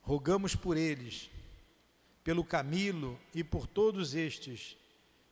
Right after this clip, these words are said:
que, mostrando-nos a sua,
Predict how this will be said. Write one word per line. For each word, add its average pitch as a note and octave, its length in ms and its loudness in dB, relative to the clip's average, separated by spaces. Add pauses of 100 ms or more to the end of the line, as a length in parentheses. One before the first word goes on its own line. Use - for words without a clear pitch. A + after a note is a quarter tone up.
(140)
que, D#3 400 -2 (540)
mostrando-nos C#3 1300 -6 (440)
a B2+ 140 -4
sua, G3 640 -2